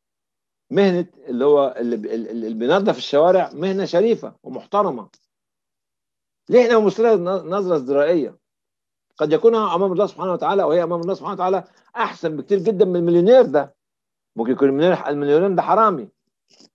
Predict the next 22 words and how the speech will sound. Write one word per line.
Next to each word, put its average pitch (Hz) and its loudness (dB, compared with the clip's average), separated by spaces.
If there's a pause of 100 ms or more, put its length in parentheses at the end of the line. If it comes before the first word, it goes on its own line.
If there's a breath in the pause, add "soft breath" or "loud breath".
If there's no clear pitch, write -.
(880)
أو 123 0
مختلس 135 -2 (600)
أو 127 0
مهلس 143 0 (180)
إلى 143 0
آخره. 101 -8 (1300)
يعني 139 -2
الإيمان 175 -2 (280)
بامتهان 185 -4 (580)
كل 220 0
ما 151 0
هو 170 4
حلال 214 0 (160)
وقانوني 151 -2
من 160 -4
المهن 170 -2
المجتمعية 165 -6 (260 soft breath)
دون 175 4
النظر 170 2
إلى 156 0
نوع 147 -4
العمل. 98 -8